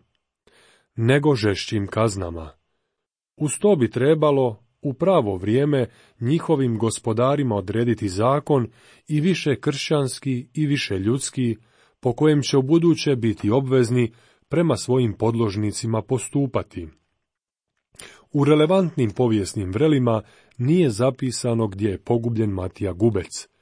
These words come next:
vjerojatno s pravim imenom Ambroz, a niti da li je, i ako jest, kazna izvršena. Zna se da je gubilište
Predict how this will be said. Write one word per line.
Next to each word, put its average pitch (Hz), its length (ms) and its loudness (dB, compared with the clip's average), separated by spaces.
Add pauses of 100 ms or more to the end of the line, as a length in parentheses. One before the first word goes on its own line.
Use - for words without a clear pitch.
(400)
vjerojatno 123 540 2
s - 80 -8
pravim 123 560 0
imenom 117 500 0
Ambroz, 113 600 -4 (560)
a 120 140 0
niti 139 320 0
da 117 160 2
li 143 160 0
je, 131 260 0
i 113 160 -2
ako 95 220 -6
jest, 127 480 -2 (340)
kazna 107 460 -2
izvršena. 98 800 -4 (840)
Zna 127 340 2
se 127 200 -2
da 113 120 0
je 107 80 0
gubilište 123 760 0